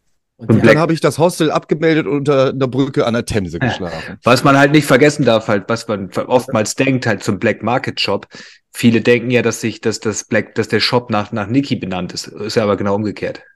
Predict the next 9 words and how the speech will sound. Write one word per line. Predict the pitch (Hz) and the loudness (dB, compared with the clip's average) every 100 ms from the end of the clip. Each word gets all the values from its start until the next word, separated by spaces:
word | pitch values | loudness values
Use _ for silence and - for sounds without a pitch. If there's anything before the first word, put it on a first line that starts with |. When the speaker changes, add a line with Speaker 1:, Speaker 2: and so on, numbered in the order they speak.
| _ | _
Speaker 3:
Nicky | 107 - | -4 0
hat | 107 | 0
Speaker 2:
Genau. | 127 | 2
Speaker 3:
sich | 104 | 0
nach | 95 | -2
dem | 104 | -8
Shop | - - 117 | -8 -8 -6
benannt. | 95 90 78 _ _ _ _ _ - | -8 -12 -14 _ _ _ _ _ -8
Speaker 2:
Genau. | 117 90 92 | -6 -4 -8